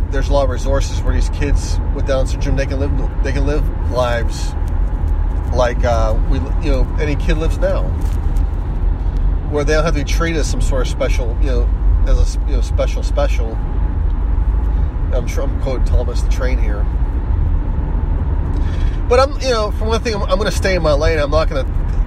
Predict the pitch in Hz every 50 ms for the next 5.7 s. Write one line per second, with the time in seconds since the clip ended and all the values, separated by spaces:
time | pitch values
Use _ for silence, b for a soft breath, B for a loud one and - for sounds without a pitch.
0 | - - - - 131 120 113 110 107 - - - 165 165 143 131 - - - -
1 | - - - - 151 151 139 127 131 135 135 143 143 123 - - 127 123 127 -
2 | - - - - 127 123 120 110 - - - - - - - 123 120 117 113 -
3 | - 123 120 127 117 - - - - - - - B B B B B B B B
4 | B B B B - - - 143 143 135 131 131 135 131 - 170 165 - - -
5 | - 151 135 147 156 156 143 165 170 165 175 165 143